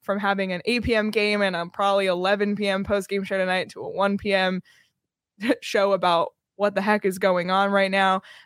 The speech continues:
Um, and just to stay consistent, we will be live, assuming Craig's travel goes well tomorrow, um, live tomorrow at one P M. Um, another thing we hadn't mentioned is that,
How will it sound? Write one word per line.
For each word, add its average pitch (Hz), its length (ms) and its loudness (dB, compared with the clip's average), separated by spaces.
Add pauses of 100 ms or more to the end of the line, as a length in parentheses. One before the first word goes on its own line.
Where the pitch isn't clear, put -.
Um, 180 400 -4 (120)
and 196 320 2
just 202 260 -2
to 190 340 0
stay 196 200 -2
consistent, 196 480 -6
we 196 140 2
will 196 140 2
be 190 120 -4
live, 190 440 2
assuming 208 720 0
Craig's 196 560 -2
travel 208 420 2
goes 196 180 0
well 208 200 0
tomorrow, 190 420 0 (320)
um, - 240 -2
live 214 380 2
tomorrow 190 580 2
at 185 180 2
one 190 180 0
P 196 120 -6
M. 180 300 0 (340)
Um, 175 380 -2 (180)
another 190 320 0
thing 196 180 -2
we 180 300 -2
hadn't 185 260 0
mentioned 185 380 -2
is 180 200 -6
that, 170 280 0